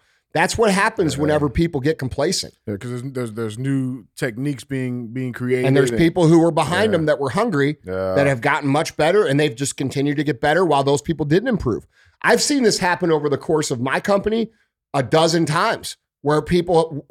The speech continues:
Speaker 1: at one point were the best person in the organization. And then over the course of three or four years, they become literally not capable of functioning in the organization because the organization continues to improve.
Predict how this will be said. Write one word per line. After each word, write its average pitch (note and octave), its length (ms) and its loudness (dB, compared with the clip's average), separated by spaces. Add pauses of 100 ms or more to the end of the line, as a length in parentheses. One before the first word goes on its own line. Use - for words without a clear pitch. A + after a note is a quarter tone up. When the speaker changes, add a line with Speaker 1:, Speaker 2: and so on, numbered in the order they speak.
Speaker 1:
at D#3 120 2
one D3+ 220 2
point F3 280 0
were D3+ 120 2
the C3 100 0
best D3 460 -4
person F3 420 0
in D#3 80 2
the D3+ 80 -2
organization. C#3+ 840 0 (260)
And C3 140 0
then D3+ 160 2
over D#3 240 4
the C#3+ 60 4
course D#3+ 340 0
of A#2+ 100 -6
three D#3 200 2
or D3+ 40 0
four C#3 260 0
years, D#3 300 2
they B2+ 100 -2
become C3 400 -2
literally C3 540 4
not C3+ 380 -2
capable D3+ 380 -2
of A#2+ 100 -8
functioning C3+ 540 -4
in C3+ 100 -2
the C#3+ 80 -2
organization C3+ 720 -6 (340)
because C#3+ 220 0
the D#3 80 2
organization C#3+ 560 2
continues B2+ 400 0
to B2 120 -2
improve. B2+ 420 -4